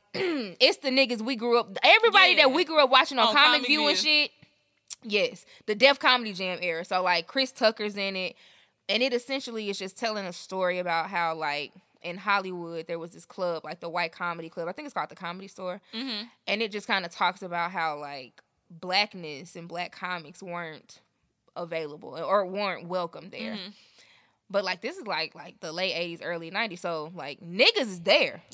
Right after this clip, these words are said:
Speaker 2: Yeah.
Speaker 1: You know what I'm saying? But they can't get they shine. And it just tells the story of, like, how they integrated some of these spaces and how it
Speaker 2: Mm.
Speaker 1: ended up being. <laughs> That was like, nigga,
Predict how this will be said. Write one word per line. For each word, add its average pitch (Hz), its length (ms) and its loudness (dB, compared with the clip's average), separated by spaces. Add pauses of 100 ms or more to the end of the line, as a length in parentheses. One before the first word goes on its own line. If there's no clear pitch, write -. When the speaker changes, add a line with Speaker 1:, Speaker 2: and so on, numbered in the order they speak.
Speaker 2:
Yeah. 208 140 -4 (220)
Speaker 1:
You 214 100 -8
know 202 60 -2
what 196 60 2
I'm 196 60 -2
saying? 190 180 -4
But 175 100 -10
they 185 120 0
can't 185 180 -4
get 180 160 -10
they 147 120 -8
shine. 196 380 -2
And 196 80 -10
it 208 80 -8
just 190 200 -14
tells 185 380 -6
the 170 80 -20
story 175 420 -10
of, 160 120 -14
like, 151 280 -12 (480)
how 170 840 0 (580)
they 196 220 2 (100)
integrated 170 800 -8 (220)
some 180 200 -6
of 165 60 -6
these 165 220 -14
spaces 165 480 -8
and 165 100 -14
how 185 300 0
it 175 160 -4
Speaker 2:
Mm. 190 180 -8
Speaker 1:
ended 170 240 -6
up 165 160 -6
being. 175 220 -10
<laughs> 226 40 -4
That 269 160 6
was 294 120 -8
like, 202 200 2
nigga, 220 520 -4